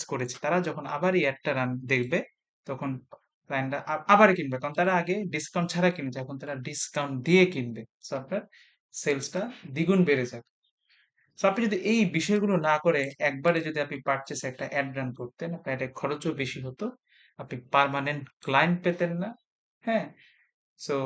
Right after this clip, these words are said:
সেক্ষেত্রে আপনার আরো লস হতো। So, আপনি যখন একজন Facebook অ্যাডস এক্সপার্ট হবেন, তখন হয়তো বা আপনার অ্যাড বেশি রান হবে, কিন্তু অ্যাডের খরচটা কমে যাবে। আপনি, আপনার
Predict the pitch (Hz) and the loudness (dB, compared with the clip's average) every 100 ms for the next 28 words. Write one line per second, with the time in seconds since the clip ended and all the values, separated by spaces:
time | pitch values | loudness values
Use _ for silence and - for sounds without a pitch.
0 | 135 - _ - 170 156 151 - 147 135 | -4 -12 _ -4 0 0 -2 -2 -2 -2
1 | 127 127 160 147 127 123 - 127 - 131 | -4 -4 -6 -2 -2 -2 -6 -16 -18 -12
2 | - 147 175 190 190 175 175 165 - 147 | -6 -6 -2 -2 0 0 -2 -4 -4 -4
3 | 165 160 - - 156 185 180 143 - 139 | -4 -6 -6 2 6 6 2 -4 -6 -8
4 | 123 123 123 202 - _ _ _ _ _ | -6 -6 -8 -8 -8 _ _ _ _ _
5 | 131 151 175 196 196 185 196 - _ _ | -8 -2 0 4 4 4 -2 -10 _ _
6 | 165 170 165 131 139 190 170 135 120 123 | 2 4 2 -2 0 0 0 -2 -4 -4
7 | 139 - _ _ _ - 135 131 185 151 | -4 -8 _ _ _ -10 -8 -4 -6 -4
8 | 131 127 - 139 127 127 196 - 220 202 | -6 -8 -6 -4 -4 -6 -8 -4 0 2
9 | 143 127 160 131 _ - 117 - 160 - | 2 -2 -6 -16 _ -12 -12 -14 -14 -12